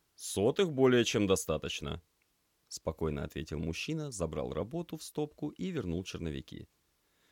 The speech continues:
"Что ж, на этом я вас не задерживаю". Парень поднялся из-за парты, сгреб черновики и с недовольным выражением лица направился к выходу.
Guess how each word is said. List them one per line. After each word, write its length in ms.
"Что 420
ж, 200
на 320
этом 240
я 140
вас 160
не 80
задерживаю". 760
Парень 320
поднялся 520
из-за 260
парты, 400
сгреб 340
черновики 580
и 180
с 120
недовольным 540
выражением 560
лица 280
направился 640
к 80
выходу. 480